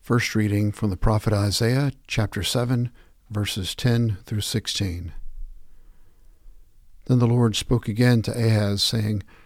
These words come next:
"Ask a sign for yourself from the Lord your God. Make it deep as Sheol or high as heaven." But Ahaz said, "I will not ask, nor will I test the Lord."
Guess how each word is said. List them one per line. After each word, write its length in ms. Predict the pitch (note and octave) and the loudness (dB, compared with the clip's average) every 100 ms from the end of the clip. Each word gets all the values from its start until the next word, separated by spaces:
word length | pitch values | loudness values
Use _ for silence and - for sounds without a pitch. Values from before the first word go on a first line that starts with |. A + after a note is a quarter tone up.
| - - - | -20 -12 0
"Ask 300 | C#3 D3+ C3+ | 2 2 0
a 40 | |
sign 360 | - C3+ B2+ A#2+ | 0 4 4 4
for 140 | A2+ | 2
yourself 440 | G2+ - A#2+ F#2 | 0 0 0 -2
from 140 | - G#2+ | -4 -2
the 60 | |
Lord 300 | G2+ A2+ A2 | 0 2 2
your 120 | G#2 G#2 | 0 0
God. 400 | G2+ F#2+ F2 - - - - | 0 -2 -6 -12 -20 -20 -6
Make 220 | - A#2+ - | 0 2 2
it 140 | A#2+ | 2
deep 320 | B2+ B2 B2 | 2 2 0
as 100 | G#2 | 0
Sheol 500 | - B2 A2+ A#2 A2+ - | 2 2 4 4 0 -2
or 140 | G2 | -6
high 260 | - A#2 A#2+ | -2 2 2
as 160 | G#2+ | 2
heaven." 340 | G#2+ G#2+ F#2 - - - - - - _ - | 0 -2 -4 -10 -20 -20 -20 -20 -20 _ -14
But 100 | A2 | -4
Ahaz 340 | G#2+ B2+ A2 F#2 | 2 4 4 2
said, 360 | A2+ F#2+ G#2+ - - - - - - - | -2 -2 -4 -12 -20 -20 -20 -20 -16 -4
"I 80 | G2+ | 0
will 80 | |
not 160 | A2 A2 | 4 6
ask, 400 | B2+ B2+ - - - - - - | 6 4 2 -4 -16 -18 -20 -2
nor 240 | A2+ A#2+ | 2 6
will 100 | B2 | 6
I 80 | G#2+ | 4
test 260 | - B2+ - | 4 4 4
the 80 | G#2+ | 2
Lord." 360 | A#2+ A#2+ E2+ | 2 0 -2